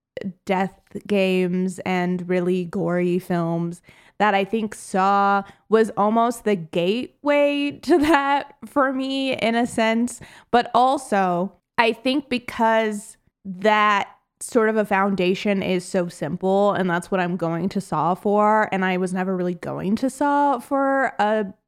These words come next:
specific plot. I think that's why it's so easy for me to accept new installments into the Saw franchise, because I know exactly what I'm wanting and expecting from these films. And for the most part, that's what I receive.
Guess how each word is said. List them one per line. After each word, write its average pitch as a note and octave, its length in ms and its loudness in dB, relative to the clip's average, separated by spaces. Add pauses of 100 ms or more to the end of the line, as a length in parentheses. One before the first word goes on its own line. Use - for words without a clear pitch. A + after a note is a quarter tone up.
(140)
specific A3 680 -4
plot. F#3 560 0 (420)
I G#3+ 80 4
think E4 180 2
that's E4+ 220 2
why G#3+ 200 2
it's G#3 180 -4
so G3 300 0
easy F#3 360 0
for F3 180 -2
me D#3+ 220 -2
to - 160 -8
accept - 800 -6 (800)
new G3 360 4
installments D#3+ 1040 -4 (120)
into F3 320 -6
the E3 100 -8
Saw D#3 240 -4
franchise, D#3 600 -6
because F3 260 -4
I G3 140 0
know F#3 220 -2
exactly F3 800 -2
what E3 560 -2 (180)
I'm D#3+ 480 -2
wanting A3 640 0
and F3 180 -2
expecting F#3+ 880 -2
from A#3+ 300 -2
these A#3+ 180 -2
films. A#3 380 0
And F#3+ 100 0
for A3 80 0
the G3+ 100 -2
most A3 260 0
part, A3 240 0
that's F3+ 200 -4
what F#3 120 0
I F3 60 0
receive. E3+ 600 -6